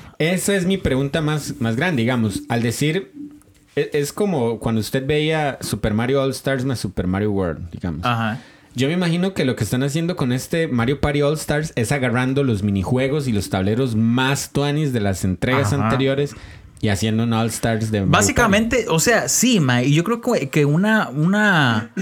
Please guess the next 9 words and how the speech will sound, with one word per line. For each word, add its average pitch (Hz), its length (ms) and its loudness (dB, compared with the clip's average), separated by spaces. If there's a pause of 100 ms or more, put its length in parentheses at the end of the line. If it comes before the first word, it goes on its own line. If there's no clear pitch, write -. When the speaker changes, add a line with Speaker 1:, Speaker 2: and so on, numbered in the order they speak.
(220)
Speaker 2:
<clears throat> - 300 -20
una 196 200 2
estrategia 196 540 2
que 131 80 0
está 120 160 -2
haciendo 190 320 0
Nintendo 143 540 4
últimamente 139 720 4
es 123 180 0